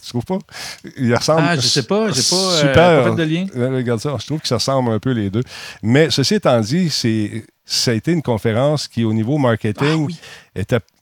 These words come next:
Speaker 1: peut-être visait pas, euh, le grand public.
Speaker 2: Ah, mais là, tu viens de trouver pourquoi. Parce que tu sais ce que je t'ai écrit tantôt, quand,
Speaker 1: Ouais.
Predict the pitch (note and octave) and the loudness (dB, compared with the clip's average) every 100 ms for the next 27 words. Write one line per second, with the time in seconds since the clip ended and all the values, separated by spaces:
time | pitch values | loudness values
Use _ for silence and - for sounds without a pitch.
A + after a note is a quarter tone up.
0 | - G3 G#3+ A2 G#2 A2 - D#3+ C#3 G#2 | -4 -2 -2 -2 -2 -2 0 0 0 0
1 | G2 F#2+ G2+ A2+ G#2 F#2+ E2+ - _ _ | 0 -2 0 0 0 -4 -6 -12 _ _
2 | _ _ _ _ - - G3 B2 G3 - | _ _ _ _ -20 -8 -6 -4 -6 -8
3 | A#3 - F#3 C4 D3 - G#3 F3 - D#3 | -8 -8 -8 -6 -8 -10 -8 -8 -6 -8
4 | - D4+ F3 - D3+ C3+ G#3 F3 B2+ G#3 | -8 -10 -8 -6 -6 -6 -6 -4 -4 -6
5 | G3+ D#3+ B2 | -4 0 2